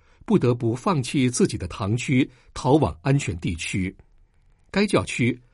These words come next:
至少有七座天主教堂和一座修道院遭到缅甸军方的炮击和空袭。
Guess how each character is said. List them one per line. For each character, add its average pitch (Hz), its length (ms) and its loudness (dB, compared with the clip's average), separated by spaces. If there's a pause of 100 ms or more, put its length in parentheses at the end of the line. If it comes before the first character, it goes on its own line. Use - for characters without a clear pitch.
(180)
至 - 140 0
少 147 160 2
有 110 240 2
七 214 240 -2
座 147 300 4
天 220 200 -2
主 98 120 -4
教 101 180 -2
堂 87 340 -4 (400)
和 156 140 0
一 120 140 2
座 120 180 0
修 214 220 -2
道 143 180 -2
院 131 260 0 (300)
遭 117 180 0
到 101 240 2
缅 98 240 0
甸 104 240 0
军 139 220 0
方 127 180 2
的 92 180 -2 (200)
炮 117 280 2
击 104 200 -4
和 107 100 -2
空 117 240 0
袭。 82 380 -6